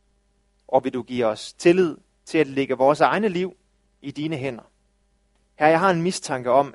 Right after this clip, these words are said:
at der hvor vi forsøger at se hen til dig og gøre din vilje, så de ting, som vi ellers skal kæmpe med og rode med og ikke selv kan løse, de falder mere og mere på plads, Herre.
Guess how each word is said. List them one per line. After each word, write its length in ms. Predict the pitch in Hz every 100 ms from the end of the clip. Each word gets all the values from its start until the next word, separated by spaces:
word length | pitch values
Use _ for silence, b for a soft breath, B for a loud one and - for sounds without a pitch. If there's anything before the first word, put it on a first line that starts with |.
| -
at 340 | 117 113 - _ _ 156
der 160 | 147
hvor 180 | 123 123
vi 280 | 120 151 165 _ _ _ _ _ _ _ _ _ _ _ _
forsøger 540 | - - 180 143 107 -
at 180 | - -
se 140 | 143
hen 200 | 123 170
til 140 | -
dig 280 | 131 120 139 - _ _ -
og 120 | 123
gøre 220 | 135 143
din 260 | 143 156 131
vilje, 360 | 143 165 135 - _ _ _ _ _ _ _ _
så 160 | _ 139
de 100 | 143
ting, 260 | - 151 135
som 220 | 127 120
vi 100 | 139
ellers 180 | 131 120
skal 140 | -
kæmpe 320 | - 156 160
med 200 | 135 139
og 160 | 127 113
rode 260 | 143 175
med 200 | 165 143 147
og 140 | - 131
ikke 140 | -
selv 180 | 170 160
kan 180 | - 139
løse, 460 | 147 170 - 120 - _ _ _ _ _ -
de 80 |
falder 260 | 123 131 117
mere 220 | 123 127
og 60 | 117
mere 240 | 123 104
på 160 | - 127
plads, 360 | - 123 123
Herre. 220 | - 110